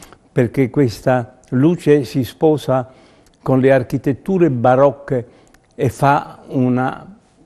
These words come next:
composizione meravigliosa di luce, arte che è difficile trovare in altre città.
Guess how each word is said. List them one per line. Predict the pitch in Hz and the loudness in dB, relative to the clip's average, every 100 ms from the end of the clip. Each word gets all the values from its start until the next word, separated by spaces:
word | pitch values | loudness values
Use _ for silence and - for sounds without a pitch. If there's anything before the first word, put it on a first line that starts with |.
| _ _ - | _ _ -8
composizione | 143 139 - 139 - 139 - 170 156 | -4 -4 -2 -2 -2 -6 -2 -2 0
meravigliosa | 135 127 127 123 127 123 131 123 101 123 117 - _ _ _ - | 0 0 0 0 -2 0 2 2 0 -6 -6 -10 _ _ _ -10
di | 117 123 | -2 0
luce, | 170 175 - | 0 -2 2
arte | 131 131 120 98 120 117 - - - | 4 4 2 -4 -4 -4 -6 -20 -8
che | 139 135 - | -4 -4 -4
è | 135 | -8
difficile | 117 127 - 156 135 120 | -4 -4 -4 -4 -2 -2
trovare | 117 117 117 113 | 0 0 0 0
in | |
altre | 113 110 107 113 | -4 -4 -6 -12
città. | - 101 - 107 | -12 -16 -14 -18